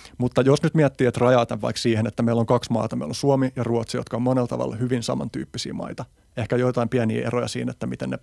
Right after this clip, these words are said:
painottaa niinku yksilönvapauskysymyksiä tai tollain. Mut joka tapauksessa me ollaan niin kuin, ö, pisteessä, jossa kummankin maan hallinnot funtsii, että minkälainen valinta nyt täytyisi tehdä tän,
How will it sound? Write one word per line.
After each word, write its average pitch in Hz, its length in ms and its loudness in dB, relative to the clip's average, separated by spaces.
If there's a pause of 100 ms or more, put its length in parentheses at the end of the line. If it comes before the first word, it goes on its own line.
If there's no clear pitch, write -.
painottaa 120 400 -4
niinku 127 160 -6
yksilönvapauskysymyksiä 127 1040 -6
tai - 140 -8
tollain. 127 320 -6 (420)
Mut 107 100 -2
joka 123 140 2
tapauksessa 120 600 0 (380)
me 113 80 2
ollaan 113 200 4
niin 110 140 2
kuin, 113 260 -2 (680)
ö, 113 200 -2 (1000)
pisteessä, 131 440 4
jossa - 140 0
kummankin 127 400 2
maan 113 180 4
hallinnot 120 480 2
funtsii, 120 380 -2
että 123 160 -6
minkälainen 117 480 0
valinta 117 300 -2
nyt - 140 -8
täytyisi - 300 -6
tehdä 107 280 -4
tän, - 160 -8